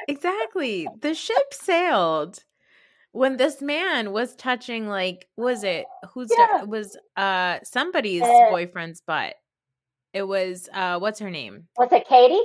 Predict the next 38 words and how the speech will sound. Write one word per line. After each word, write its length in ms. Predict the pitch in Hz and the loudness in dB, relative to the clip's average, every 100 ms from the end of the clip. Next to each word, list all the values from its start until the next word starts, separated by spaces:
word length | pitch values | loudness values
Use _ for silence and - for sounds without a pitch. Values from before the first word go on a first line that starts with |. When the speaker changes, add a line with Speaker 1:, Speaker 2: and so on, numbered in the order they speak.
| - | 0
Speaker 2:
Was 140 | 233 214 | -4 -4
it 120 | 208 | -6
Katie? 220 | 196 247 | -6 -4
Speaker 1:
Katie. 280 | 247 202 165 | -2 -2 -2
Speaker 2:
No, 360 | 180 180 180 175 | -2 2 2 0
it 80 | |
wasn't 200 | 160 - _ 190 | -4 -10 _ -8
Katie. 120 | 156 | 6
Oh, 180 | 294 240 | 8 8
it 40 | 226 | 6
was 120 | 339 | -2
Speaker 1:
It 100 | - | 0
Speaker 2:
Katie. 120 | 226 | -2
Speaker 1:
was 260 | 220 247 - | 0 -2 -4
Katie. 180 | 214 170 | -4 -4
Speaker 2:
Yeah. 120 | 160 160 | -6 -8
Speaker 1:
It 60 | 190 | -10
was 160 | 202 | -10
Katie's 600 | - 214 214 220 233 214 | -8 -6 -4 -6 -10 -12
boyfriend 520 | 190 202 190 190 196 185 | -8 -4 -4 -4 -4 -2
or 120 | 175 | -4
husband 440 | 180 180 180 185 | -4 -8 -6 -8
or 80 | 170 | -8
fiance 500 | 175 175 165 165 170 | -8 -8 -8 -8 -10
or 80 | 170 | -10
whoever 380 | 170 170 175 175 | -6 -6 -4 -6
he 140 | 175 | -8
was. 520 | 160 175 165 156 147 - | -6 -4 -2 -4 -8 -8
Speaker 2:
Yeah. 280 | 139 139 127 - | -10 -10 -14 -16
Speaker 1:
She 140 | 320 | -10
was, 200 | 349 330 | -10 -8
he 140 | 311 339 | -8 -8
was 120 | 339 | -8
touching 300 | 370 359 359 | -10 -10 -8
his 160 | 403 359 | -8 -4
butt 160 | 415 | -2
on 200 | 415 403 | -2 -6
season 320 | 403 427 453 | -6 -6 -6